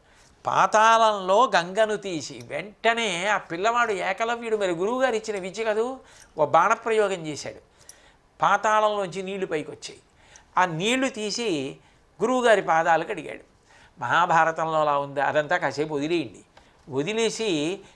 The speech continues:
కొసరాజు రాఘవయ్య గారు మలచిన ఏకలవ్యుణ్ణి, ఆ గురుభక్తిని కాసేపు ఆలోచించండి. గురువుగారు వస్తూ ఉంటే చూసి, "అబ్బా, పాదాలు ఎంత సొక్కిపోయాయి, మా కోసం నడిచి వచ్చారా,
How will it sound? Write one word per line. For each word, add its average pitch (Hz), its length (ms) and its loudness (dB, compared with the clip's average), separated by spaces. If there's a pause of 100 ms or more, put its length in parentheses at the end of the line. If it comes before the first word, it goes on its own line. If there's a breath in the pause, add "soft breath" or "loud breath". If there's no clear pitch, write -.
(160 loud breath)
కొసరాజు 233 520 2
రాఘవయ్య 208 680 0
గారు 208 280 4
మలచిన 220 420 2
ఏకలవ్యుణ్ణి, 214 840 2
ఆ 254 100 2
గురుభక్తిని 220 680 0
కాసేపు 202 380 0
ఆలోచించండి. 165 720 -4 (1040 soft breath)
గురువుగారు 190 840 4
వస్తూ 196 520 -2
ఉంటే 196 520 0
చూసి, 165 320 -10 (540 soft breath)
"అబ్బా, 113 540 -8
పాదాలు 131 560 -4
ఎంత 135 340 -8
సొక్కిపోయాయి, 147 460 -6
మా 131 360 -4
కోసం 151 540 -4
నడిచి 160 300 -6
వచ్చారా, 165 540 -2